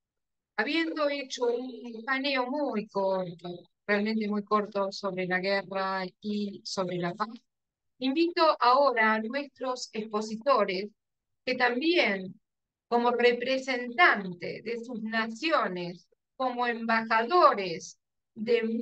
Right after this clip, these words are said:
muchos, realmente de muchos que no tienen voz, representen aquí a sus países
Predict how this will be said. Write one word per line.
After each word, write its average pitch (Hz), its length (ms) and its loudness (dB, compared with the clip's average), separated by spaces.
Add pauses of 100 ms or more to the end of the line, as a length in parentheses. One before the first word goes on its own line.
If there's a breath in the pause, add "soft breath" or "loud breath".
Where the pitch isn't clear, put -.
(220)
muchos, 180 960 -8
realmente 233 560 -2
de 214 120 -2
muchos 226 360 -8
que 196 120 -6
no 202 140 -2
tienen 190 380 -6
voz, 277 400 0 (320)
representen 294 1000 2
aquí 226 260 2
a 254 140 6
sus 220 240 -4
países 359 680 2